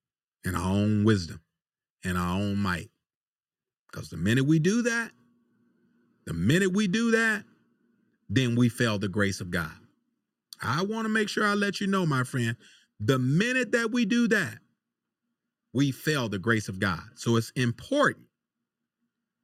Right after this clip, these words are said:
it's vital that we be strong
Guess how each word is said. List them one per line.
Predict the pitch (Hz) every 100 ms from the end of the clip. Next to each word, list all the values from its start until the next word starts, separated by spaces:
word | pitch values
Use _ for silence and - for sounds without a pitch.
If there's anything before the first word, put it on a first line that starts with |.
| _ _ _ 117
it's | 110
vital | 95 143 147 98 - _ _ _ _ _ _ _ _ _ _ _ _ _ _ _
that | 110 98
we | 104
be | 101
strong | 101 - 117 92 85